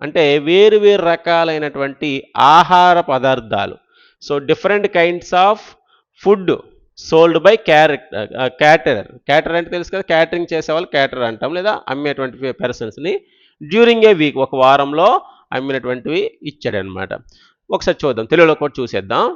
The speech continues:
ఓకేనా? ఓకే, ఓకే. ఇంగ్లీష్లో క్వశ్చన్ రాలేదా ఇక్కడ? తెలుగులో మీడియం క్వశ్చన్ మాత్రం వచ్చిందా? పర్వాలేదు, no problem, మనం చెప్పుకుందామండి.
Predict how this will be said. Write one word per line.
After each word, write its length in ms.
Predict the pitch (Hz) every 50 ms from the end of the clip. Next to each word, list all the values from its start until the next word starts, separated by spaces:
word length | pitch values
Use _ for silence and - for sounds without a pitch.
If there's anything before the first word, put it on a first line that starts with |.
| - _ - - - - - - - - - - - - -
ఓకేనా? 240 | - - 160 185 214 - - _ _ _ _ _ _ _ _ _ _ _ _ _ _ _ _ _ _ _ _ _ _ - 143
ఓకే, 160 | 135 - - _ _ _ _ _ _ _ _ _ _ _ _ _ _ _ _ - -
ఓకే. 160 | 131 - - - -
ఇంగ్లీష్లో 380 | 135 143 156 160 151 - 160 147 -
క్వశ్చన్ 280 | 139 131 - 160 147 139 139
రాలేదా 260 | 135 135 135 135 139 131
ఇక్కడ? 140 | - 156 175 233 320 - _ _ _ -
తెలుగులో 240 | 139 135 139 147 143 143
మీడియం 200 | 143 143 139 131
క్వశ్చన్ 240 | - 123 - - 135 123
మాత్రం 180 | 117 110 117 123 117
వచ్చిందా? 240 | 113 - - 160 185 - 151
పర్వాలేదు, 360 | 135 120 113 101 98 92 110 123
no 60 | 120 113
problem, 180 | - 101 98 120 143
మనం 120 | 156 147 -
చెప్పుకుందామండి. 540 | 147 - - 131 113 104 98 95 - -